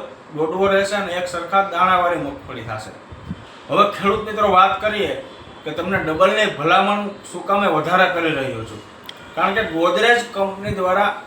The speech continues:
આ દવા છેલ્લા પચીસ વર્ષથી ખેડૂતો સુધી પહોંચાડી છે અને દરેક એરિયાની અંદર, ખાસ કરીને સૌરાષ્ટ્ર વિસ્તારમાં જ્યાં મગફળીનું વધારે વાવેતર થાય છે, કોઈ ખેડૂત બાકી નહીં હોય કે જે આ દવાઓનો ઉપયોગ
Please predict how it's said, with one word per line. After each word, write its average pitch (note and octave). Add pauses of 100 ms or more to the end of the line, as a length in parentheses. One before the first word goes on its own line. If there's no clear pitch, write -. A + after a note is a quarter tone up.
(120)
આ F#3+
દવા F#3
છેલ્લા G3
પચીસ G3
વર્ષથી G3
ખેડૂતો F#3+
સુધી F#3+
પહોંચાડી F#3
છે G#3+
અને G3+
દરેક F3 (480)
એરિયાની A3
અંદર, D#3+ (600)
ખાસ G3
કરીને G#3+
સૌરાષ્ટ્ર G#3
વિસ્તારમાં G3
જ્યાં G3
મગફળીનું F#3
વધારે E3+
વાવેતર F3+
થાય F3+
છે, D#3 (240)
કોઈ G3
ખેડૂત G3
બાકી F3+
નહીં G3
હોય C#3+ (400)
કે -
જે F3+
આ F3+
દવાઓનો E3+
ઉપયોગ F#3+